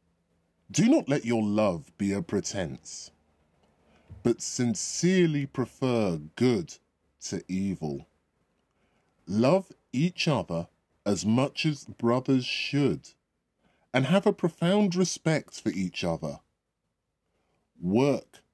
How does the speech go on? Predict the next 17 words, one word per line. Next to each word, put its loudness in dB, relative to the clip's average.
for -2
the -2
Lord 2
with -2
untiring 2
effort -8
and 2
with 0
great 0
earnestness 0
of -10
spirit. -4
If 0
you 2
have -2
hope, -6
this 0